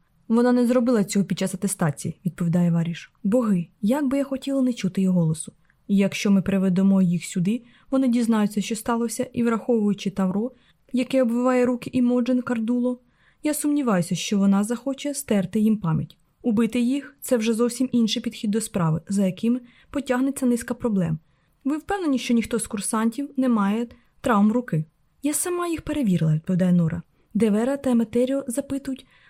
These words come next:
де вона, як і решта її рою. Вона сьогодні пропустила заняття. Сьогодні понеділок». Я пробую ментально тягнутися до Терна, але зв'язок досі туманний. Звісно,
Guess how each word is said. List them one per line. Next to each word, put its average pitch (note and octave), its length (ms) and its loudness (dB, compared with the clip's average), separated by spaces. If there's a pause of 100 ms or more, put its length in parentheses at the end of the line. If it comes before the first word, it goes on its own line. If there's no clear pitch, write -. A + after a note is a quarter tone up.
(100)
де B3 200 4
вона, D4 320 0 (280)
як C#4 180 -4
і C#4+ 60 0
решта C#4+ 300 -4
її C4 160 2
рою. D#3+ 300 0 (400)
Вона A#3+ 200 2
сьогодні C#4 420 -2
пропустила B3+ 500 -4
заняття. B3+ 500 -2 (380)
Сьогодні G3 500 2
понеділок». F3 680 -2 (320)
Я D4+ 140 0
пробую F4+ 340 0
ментально E4 480 0
тягнутися D4 440 -2
до B3 120 -2
Терна, F3+ 420 0 (120)
але G#3 200 2
зв'язок G#3 480 0
досі G3+ 340 -2
туманний. F3 540 0 (220)
Звісно, G#3 480 0